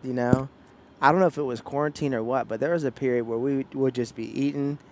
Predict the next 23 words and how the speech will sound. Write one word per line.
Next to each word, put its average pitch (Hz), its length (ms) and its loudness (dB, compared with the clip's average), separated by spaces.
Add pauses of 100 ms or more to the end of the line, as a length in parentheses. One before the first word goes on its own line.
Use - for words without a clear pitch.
(220)
and 117 180 0
then 117 100 0
we'd 131 160 -4
fall 123 220 2
asleep, 123 240 -4
take 127 160 -4
a 123 60 -6
nap, 123 260 -2
then 123 100 -6
we 131 60 -4
wake 123 240 -4
up 117 100 -2
and 101 80 -6
eat 120 140 -2
a 120 60 0
little 120 180 -2
bit 110 140 -6
more 120 400 -4 (520)
and 113 120 -6
go 120 120 0
back 113 240 0
to 104 80 -8
sleep. 120 360 -4